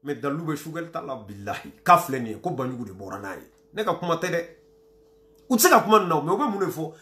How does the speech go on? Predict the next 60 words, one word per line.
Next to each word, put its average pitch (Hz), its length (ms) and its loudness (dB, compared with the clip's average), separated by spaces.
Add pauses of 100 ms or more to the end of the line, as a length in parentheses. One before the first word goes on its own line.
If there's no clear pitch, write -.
Ah, 151 160 2
u 143 40 2
bɛ 139 80 2
fɛ 143 120 -6
ka 139 100 -2
Choguel 147 340 -6
tɔgɔ 151 220 -6
tiɲɛ, 151 300 -4 (260)
u 98 40 -12
bɛ 120 100 -4
Choguel 147 340 0
lagosi. 143 600 -4 (320)
Mais 117 100 -4
min 165 260 2
kɛra, 120 260 -2
o 98 200 -8
kɛra, 110 320 -8
o 92 40 -14
tɛ - 60 -18
se - 140 -4
ka 110 100 -4
effacer 107 400 -4
o. 90 140 -14 (220)
O 170 40 -6
tɛ 165 60 -6
se 285 80 4
ka 151 80 2
bɔ 165 100 6
a - 40 2
ka 143 80 6
palmarès 139 500 2
la 110 100 -4
dɛ. 107 140 -8 (360)
Choguel 214 280 6
bɛ 180 80 2
se 180 160 0
ka 135 140 -2
dilan 143 360 4
ka 127 80 -2
kɛ 156 140 -2
mɔgɔ 117 260 -2
ɲuman 127 220 -2
ye, 131 80 -6
ka 120 100 -8
Mali 117 400 -2
yɛrɛ 113 220 -6
jɔ. - 180 -14 (200)
Pourquoi 160 340 -4
pas? 123 260 -2 (380)
Mais 104 100 -4
min 196 200 4
fɛnɛ 143 260 4
kɛra, 135 260 0
k'o 175 160 4
kana 107 220 -4
fɔ, 107 180 -10
bilahi 110 560 -6
a 92 80 -10
bɛ 80 160 -14
fɔ. - 220 -16